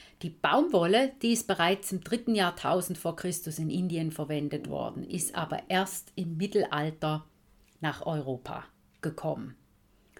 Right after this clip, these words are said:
Und die war lang im Schatten von Leinwand und Wolle und im achtzehnten Jahrhundert hat dann die Baumwolle von England aus den europäischen Kontinent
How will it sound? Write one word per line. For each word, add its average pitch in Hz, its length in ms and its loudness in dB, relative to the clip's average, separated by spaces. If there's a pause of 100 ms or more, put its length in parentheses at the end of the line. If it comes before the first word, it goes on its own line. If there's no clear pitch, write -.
(840)
Und 180 540 4 (640)
die 233 80 4
war 196 120 8
lang 196 260 8
im 190 120 2
Schatten 233 720 2
von 208 240 0
Leinwand 214 640 4
und 196 220 -2
Wolle 202 440 4
und 180 160 0
im 151 240 -2
achtzehnten 214 760 2
Jahrhundert 196 680 0 (440)
hat 196 220 4
dann 214 380 2 (260)
die 185 60 -2
Baumwolle 196 800 4
von 170 300 -2
England 190 580 2
aus 156 360 0
den 165 180 -4
europäischen 156 680 -2
Kontinent 139 840 -4